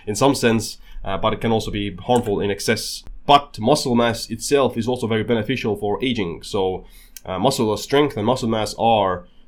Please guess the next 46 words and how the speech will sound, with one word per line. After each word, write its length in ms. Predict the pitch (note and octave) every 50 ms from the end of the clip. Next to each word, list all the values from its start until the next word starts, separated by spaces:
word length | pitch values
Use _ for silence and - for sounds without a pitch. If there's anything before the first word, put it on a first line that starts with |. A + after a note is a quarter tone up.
| - -
uh, 140 | - E2+ -
associated 640 | - F2 - - B2 A#2+ A2 - A2 G#2+ G#2 G#2 G#2
with 160 | C3 C3 C3
longevity 560 | A2+ G#2+ G#2 A2 A#2 A2 G2+ F#2 - - G2+
and 120 | F#2+ F#2+ F#2+
reduced 320 | G#2 G2+ A#2+ A#2 A2 A2
mortality. 640 | G#2 G2+ - A#2 A2 G2 F2 E2+ - F#2 D2+ -
So 180 | - - - F#2+
people 280 | F2 - A2 - G#2 G2+
who 120 | G2+ G2+
have 220 | G#2 B2 B2+ A#2 G#2+
more 140 | A2 G#2+ G#2+
muscle 460 | A2 A2 G#2+ - A2+ G2+ G2+ F#2+ F#2
and 220 | F2 F2+ F2 F2 -
strength, 460 | - - - B2 C3 C3 - - -
they 120 | G#2 G2+
generally, 580 | F2+ F#2 G#2+ G#2+ G#2 G2 F#2+ F#2+ F#2+ F#2 F2+ F2+ - - - - - -
uh, 120 | - - -
are 180 | - G#2+ G#2 F#2
healthier. 460 | A#2 A#2+ B2 A2+ - G2 F#2 E2+ E2
So 160 | E2 - G2
obviously 560 | D2 G#2+ A#2 G2+ G#2+ - - F#2+ G#2 G2+ F2 -
mtor 580 | G2+ B2+ B2 B2 - B2 A2+ G#2 G2+ G2 G2+ G#2+
is 100 | G2+ G2+
needed 480 | A#2+ C#3 D3 C3 G#2+ F#2 F2+ F2 - -
in 100 | - G2+
some 240 | G2 - A#2 A#2 A2+
sense. 400 | - - G2+ F#2+ F#2+ F2 - -
You 100 | F#2 G#2
don't 160 | G2+ G#2+ G2+
wanna 280 | G#2 G#2+ G#2 G2 F#2 E2+
be 320 | - E2+ F#2+ F#2+ F#2+ - - - - _ _ -
deficient 480 | - - - C#3+ C3+ - B2 G#2+ F#2
in 100 | G#2 G#2
mtor. 440 | A#2+ C3 B2 A#2+ - G2+ F#2+ F#2 F#2
If 80 | F#2 G#2
you're 180 | G2+ F#2+ - -
low 260 | F#2 F#2+ A2+ C#3+ D3+ C3+
mtor 280 | B2+ A#2+ A#2 A#2+ B2
all 220 | A2+ A2+ A2 A2 G2+
the 60 | -
time, 220 | A#2 G#2+ G#2 G2+
then 120 | G2 G2+ G#2
you're 80 | G2+ G2
gonna 180 | G2+ G2+ G2
get 260 | G2+ F#2+ - - -